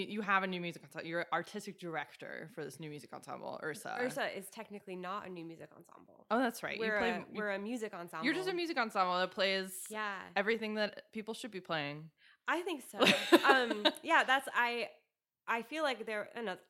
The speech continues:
Speaker 2: speaking of, like, meditating on things and coming up
Speaker 1: Mm-hmm.
Speaker 2: with, uh, challenging yourself with certain questions, um, I want, I pondered the idea of making Ursa be a new music ensemble, and I realized that that's not, um,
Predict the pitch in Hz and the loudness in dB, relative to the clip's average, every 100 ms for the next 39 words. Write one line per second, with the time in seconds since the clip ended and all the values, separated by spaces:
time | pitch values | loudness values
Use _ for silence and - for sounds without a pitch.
0 | _ - 247 247 208 180 175 190 185 196 | _ -12 -6 -4 -4 -6 -8 -8 -8 -6
1 | 180 180 185 170 170 175 175 196 208 175 | -6 -8 -8 -8 -6 -8 -2 0 2 0
2 | 180 147 170 196 - _ 180 180 - 247 | -2 -2 -4 -6 -14 _ -12 -10 -2 2
3 | 277 233 233 220 208 208 214 180 202 190 | 2 0 -2 -2 -4 -8 -6 -6 -6 -6
4 | 196 185 180 - 180 170 180 _ _ - | -4 -8 -4 -4 -4 -6 -12 _ _ -20
5 | _ _ _ _ _ 214 220 226 233 - | _ _ _ _ _ 4 6 2 0 0
6 | 214 208 180 - 302 349 330 208 202 190 | 0 0 -4 -4 2 4 2 0 -2 0
7 | 185 175 180 196 196 180 185 175 185 170 | -4 -4 -6 -8 -6 -8 -8 -10 -12 -10
8 | 214 214 - 185 175 175 170 165 160 160 | -10 -8 -8 -8 -6 -6 -8 -10 -10 -12
9 | - 165 165 165 175 _ - _ 190 190 | -10 -10 -8 -10 -12 _ -20 _ -4 -2
10 | 190 196 185 180 180 165 170 - 190 165 | 0 -2 -2 -4 -6 -6 -6 -6 -8 -8
11 | _ _ 175 170 165 | _ _ -14 -12 -14